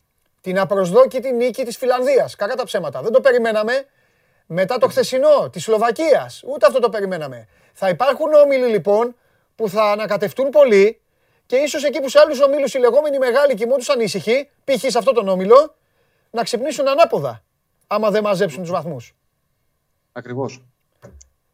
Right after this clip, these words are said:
Speaker 1: Φιλιά πολλά. Αύριο.
Speaker 2: Συνέχεια.
Speaker 1: Γεια σου, Τσάρλι. Γεια σου, Τσάρλι.
Speaker 2: Γεια, γεια.
Speaker 1: Αυτός ήταν και ο Τσάρλι. Ε, πώς διαβάζει ο ίδιος τα σημερινά, ε,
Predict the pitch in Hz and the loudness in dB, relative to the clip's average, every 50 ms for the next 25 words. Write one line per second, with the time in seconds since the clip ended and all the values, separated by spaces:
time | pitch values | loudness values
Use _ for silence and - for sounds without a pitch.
0 | _ _ _ _ _ - - 208 214 254 269 208 254 262 269 262 208 143 117 - | _ _ _ _ _ -10 -8 -2 0 0 2 2 2 2 2 0 -2 -4 -8 -12
1 | _ _ - 233 254 220 190 160 127 107 - _ _ _ _ _ _ - - _ | _ _ -2 0 0 0 -2 -4 -8 -10 -14 _ _ _ _ _ _ -20 -20 _
2 | _ _ _ - - - 165 156 185 226 214 190 226 175 - 247 233 190 156 135 | _ _ _ -20 -14 -10 -6 -4 -2 -2 -2 -4 -4 -2 -2 -2 -2 -4 -6 -6
3 | 123 165 208 202 202 196 - 240 220 208 170 143 113 104 _ - 135 135 139 - | -4 -2 -2 -2 -4 -4 -4 -4 -4 -4 -6 -10 -12 -14 _ -14 -14 -14 -14 -18
4 | _ - 160 160 - - 220 185 214 226 196 185 180 - - 220 220 226 233 233 | _ -10 -8 -6 -4 -4 -4 -4 -6 -8 -8 -10 -6 -2 -2 0 0 0 -2 -4
5 | 220 - _ _ _ _ _ - 185 185 185 175 175 175 165 160 160 160 156 147 | -4 -6 _ _ _ _ _ -6 -4 0 0 2 2 2 0 0 0 -2 -2 -4
6 | 147 143 139 135 135 135 - 214 214 175 185 196 185 - 196 196 185 156 160 170 | -4 -6 -8 -10 -12 -12 -10 -8 -8 -4 -4 -4 -2 -2 -2 -2 -2 -4 -6 -8
7 | 165 160 151 151 147 147 160 190 190 170 160 151 139 123 - - - _ 170 151 | -10 -10 -10 -8 -8 -8 -6 -8 -8 -10 -10 -10 -12 -12 -14 -18 -12 _ -6 -6
8 | 147 143 139 139 131 131 131 131 131 127 127 123 - - 160 156 156 160 170 180 | -4 -4 -4 -6 -8 -8 -8 -8 -10 -10 -10 -12 -16 -14 -12 -12 -10 -10 -10 -10
9 | 185 165 123 104 _ _ _ _ _ _ _ _ _ _ _ _ _ _ _ - | -10 -10 -12 -14 _ _ _ _ _ _ _ _ _ _ _ _ _ _ _ -14
10 | 139 139 135 135 131 127 131 127 120 120 | -12 -12 -10 -10 -10 -10 -10 -12 -14 -16